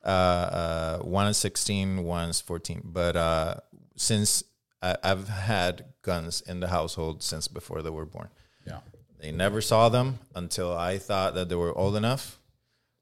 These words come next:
Speaker 1: Um, and then I taught them about the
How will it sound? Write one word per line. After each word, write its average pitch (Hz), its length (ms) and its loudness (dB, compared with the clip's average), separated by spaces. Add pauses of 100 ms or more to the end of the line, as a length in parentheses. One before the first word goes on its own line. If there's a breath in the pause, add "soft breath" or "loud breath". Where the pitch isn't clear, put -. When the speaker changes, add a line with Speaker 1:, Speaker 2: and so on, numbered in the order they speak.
(180)
Speaker 1:
Um, 80 540 -4
and 87 140 0
then 90 220 4
I 87 220 4
taught 85 380 0
them 82 220 -4
about 78 420 -4
the 78 480 -6